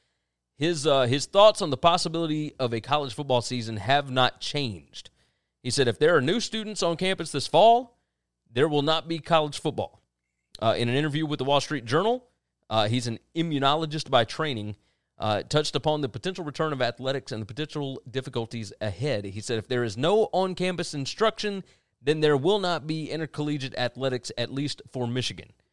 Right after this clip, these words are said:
Uh, he expressed some degree of doubt as whether there will be college athletics anywhere in the fall. Uh, his comments echoed comments during an interview on C N B C in early May. He said a decision on whether students will return this fall could be made in the coming weeks. Uh,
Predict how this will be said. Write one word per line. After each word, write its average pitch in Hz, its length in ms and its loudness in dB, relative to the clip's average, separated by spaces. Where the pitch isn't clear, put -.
Uh, 110 180 2
he 120 200 0
expressed 170 440 -2
some 185 240 -2
degree 160 420 -4
of 123 140 -2
doubt 117 300 0
as 113 160 -6
whether 135 200 -4
there 127 140 -2
will 123 100 -2
be 120 140 -6
college 123 400 -4
athletics 113 560 -4
anywhere 110 540 -6
in 110 100 -8
the 101 60 -4
fall. 101 360 -8
Uh, 101 160 -4
his 110 200 0
comments 160 380 2
echoed 143 260 0
comments 143 360 0
during 139 200 -4
an 123 60 -2
interview 131 300 -4
on 120 100 -4
C 135 200 -6
N 127 100 -4
B 120 120 -6
C 139 340 -4
in 113 100 -4
early 117 240 -2
May. 139 420 -2
He - 80 -12
said 123 180 -4
a 113 40 -10
decision 139 380 -6
on 123 80 -2
whether 127 180 -2
students 139 320 -8
will 120 140 -6
return 127 240 -8
this 120 120 -6
fall 127 260 2
could 139 160 -8
be 131 60 -4
made 127 220 -2
in 117 80 -8
the 110 60 -10
coming 117 260 -6
weeks. 143 480 -6
Uh, - 220 0